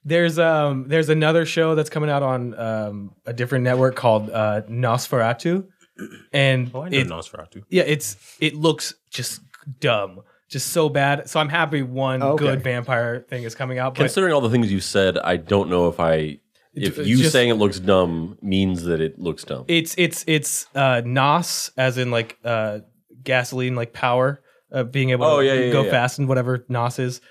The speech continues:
Speaker 1: And then it's like, it's, it's a motorcycle T V show, basically.
Speaker 3: You're
Speaker 4: Yeah, it, it has, it has
Speaker 3: Are you making
Speaker 4: Spock in
Speaker 3: this
Speaker 4: it.
Speaker 3: up?
Speaker 1: No,
Speaker 2: No,
Speaker 1: no, no, no.
Speaker 2: Nosferatu is,
Speaker 1: It's
Speaker 2: like,
Speaker 1: a real
Speaker 2: super
Speaker 1: thing.
Speaker 2: old, by the way.
Speaker 1: It
Speaker 4: It has Spock in it, right? It has
Speaker 3: What's it?
Speaker 4: Jeremy Quinto.
Speaker 2: Nosferatu
Speaker 4: Or
Speaker 2: is
Speaker 4: Zach-,
Speaker 1: I think I,
Speaker 4: Zachary Quinto,
Speaker 1: Zachary
Speaker 4: not Jeremy
Speaker 1: Quinto.
Speaker 4: Quinto.
Speaker 3: Okay, yeah.
Speaker 1: Um, I mean, it's not that old. It's, like,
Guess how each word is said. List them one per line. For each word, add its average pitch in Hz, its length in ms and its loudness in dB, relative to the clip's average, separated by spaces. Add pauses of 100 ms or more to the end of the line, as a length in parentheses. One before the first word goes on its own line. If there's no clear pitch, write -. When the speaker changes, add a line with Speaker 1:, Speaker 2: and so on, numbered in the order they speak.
(160)
Speaker 1:
And 143 160 0
then 143 100 0
it's 135 140 -4
like, 127 240 2
it's, 143 180 -2
it's 151 160 -2
a 139 60 4
motorcycle 127 720 2
T - 180 -10
V 104 120 -12
show, - 200 -10
basically. 120 280 -6
Speaker 3:
You're 139 80 2
Speaker 4:
Yeah, 135 160 2
it, 135 100 -2
it 139 80 2
has, 135 240 0
it 120 100 -4
has 123 140 2
Speaker 3:
Are 127 80 2
you 185 160 2
making 151 420 2
Speaker 4:
Spock 131 140 2
in 151 80 2
Speaker 3:
this 87 80 -2
Speaker 4:
it. 82 80 0
Speaker 3:
up? 131 200 2
Speaker 1:
No, 170 280 0
Speaker 2:
No, 190 180 2
Speaker 1:
no, 190 220 2
no, 214 80 2
no. 180 100 2
Speaker 2:
Nosferatu 202 340 0
is, - 20 4
Speaker 1:
It's 180 100 2
Speaker 2:
like, 143 80 0
Speaker 1:
a 151 180 -2
real 160 200 2
Speaker 2:
super - 120 -12
Speaker 1:
thing. 113 140 2
Speaker 2:
old, 95 160 -6
by 85 160 -4
the 82 80 -12
way. 160 180 2
Speaker 1:
It 151 60 2
Speaker 4:
It 120 40 2
has 120 220 2
Spock 110 260 2
in 85 80 0
it, 78 60 2
right? 73 260 0
It - 80 -12
has 85 200 -6
Speaker 3:
What's 95 260 -10
it? - 40 0
Speaker 4:
Jeremy 90 220 4
Quinto. 113 320 -2
Speaker 2:
Nosferatu 120 280 2
Speaker 4:
Or 147 40 2
Speaker 2:
is 143 100 2
Speaker 4:
Zach-, 143 180 2
Speaker 1:
I - 80 2
think 104 100 -2
I, - 20 -2
Speaker 4:
Zachary 117 360 2
Quinto, 87 280 -2
Speaker 1:
Zachary 143 260 2
Speaker 4:
not - 40 -8
Jeremy - 280 0
Speaker 1:
Quinto. - 60 -12 (180)
Speaker 4:
Quinto. 113 120 -6
Speaker 3:
Okay, 92 60 -6
yeah. 151 300 2
Speaker 1:
Um, 117 200 -8 (640)
I 113 60 -6
mean, 120 160 -8
it's 127 140 -6
not 156 180 -2
that 143 220 0
old. 120 160 0
It's, 135 100 -4
like, 147 240 -2